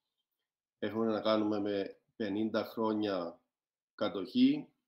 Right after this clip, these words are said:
πενήντα χρόνια προσφυγιάς, πενήντα χρόνια καταστροφής της πολιτιστικής κληρονομιάς της Κύπρου στα κατεχόμενα. Έχουμε να κάνουμε με πενήντα χρόνια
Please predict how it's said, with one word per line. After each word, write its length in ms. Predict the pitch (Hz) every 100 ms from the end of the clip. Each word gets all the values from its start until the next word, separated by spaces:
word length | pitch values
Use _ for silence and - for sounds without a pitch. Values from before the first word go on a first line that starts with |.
| _ _ -
πενήντα 440 | 107 107 104 104
χρόνια 420 | - 113 107 107
προσφυγιάς, 920 | - 98 - 107 110 135 139 - - - - - - _ _ _ -
πενήντα 420 | 110 113 113 107
χρόνια 360 | - 110 107
καταστροφής 920 | 101 107 104 104 98 110 98 - - _
της 160 | - -
πολιτιστικής 720 | 110 104 101 - 107 98 -
κληρονομιάς 880 | 107 104 98 95 101 101 92 - - _ _ _ _ _ _ _ _ _ _ _ -
της 240 | 123 -
Κύπρου 580 | 113 113 113 104 95 95 _
στα 240 | - - 101
κατεχόμενα. 1000 | 101 92 101 123 139 143 139 147 151 - _ _ _ _
Έχουμε 340 | - 117 110 113
να 120 | 107
κάνουμε 380 | 104 110 110 110
με 120 | 101 92
πενήντα 760 | 104 101 104 104 98 92 - _ _ _ _ _ - -
χρόνια 800 | 117 113 110 110 101 92 92